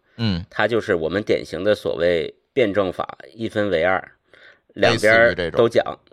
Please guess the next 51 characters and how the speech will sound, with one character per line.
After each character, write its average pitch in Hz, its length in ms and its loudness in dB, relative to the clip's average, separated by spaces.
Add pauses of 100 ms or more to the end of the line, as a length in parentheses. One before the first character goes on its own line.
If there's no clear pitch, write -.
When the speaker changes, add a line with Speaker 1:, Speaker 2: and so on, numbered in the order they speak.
(380)
Speaker 2:
啊， 82 260 -2
两 80 200 0
边 101 120 6
儿 107 40 2
都 113 80 4
不 101 140 -2
得 82 220 -4
罪。 95 200 0 (460)
呃， 87 160 2
这 143 180 4
边 117 180 4
儿 120 60 4
我 110 140 6
也 110 80 6
可 - 160 -2
以 107 80 2
理 90 180 0
解， 104 320 -6
那 120 140 4
边 107 140 4
儿 101 500 2
也 80 180 -4
是 - 160 -6
正 104 160 0
常， 85 320 -4 (600)
啊， 78 280 -8 (320)
最 113 120 0
后 113 120 4
归 127 200 2
纳 127 180 4
一 90 100 -4
下 101 180 2
呢， 85 140 -4
就 92 140 -2
是 85 220 0
大 98 120 0
家 98 220 2 (220)
其 - 120 -12
实 92 380 -4 (480)
就 110 100 -6
这 107 120 2
样 117 180 2
吧。 - 80 -12 (480)
Speaker 1:
啊， - 180 0
对， 117 320 0 (140)
就 - 140 -6
这。 233 160 0
但 330 160 6
是 403 80 0
你 151 180 0
说， 254 240 4